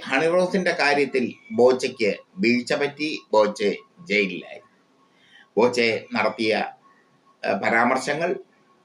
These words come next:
ബോച്ചെ നടത്തിയ, ഏഹ്, വാക്ക്, ബോച്ചെ പുറത്തുവിട്ട വാക്കുകൾ ഒക്കെ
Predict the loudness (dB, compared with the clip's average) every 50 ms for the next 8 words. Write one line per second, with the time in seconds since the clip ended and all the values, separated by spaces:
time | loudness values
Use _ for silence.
0 | _ _ 0 4 4 6 6 4 2 2 0 0 0 -4 -8 _ _ -8 -2 0
1 | 0 0 0 0 -2 0 0 0 0 -2 -2 -6 -10 -20 -20 -20 -20 -20 _ _
2 | _ _ -20 -20 -20 -20 _ _ -2 2 4 4 4 2 0 -4 -8 -10 -8 -6
3 | -4 -4 -2 2 4 6 6 6 4 2 2 2 2 2 0 2 2 0 -2 -2
4 | -2 0 0 -2 -2 -2 -6 -8 -2 0 2 2 2 2 -2 -4 -2 0 0 0
5 | -2 -4 _ -2 -2 -2 0 0 0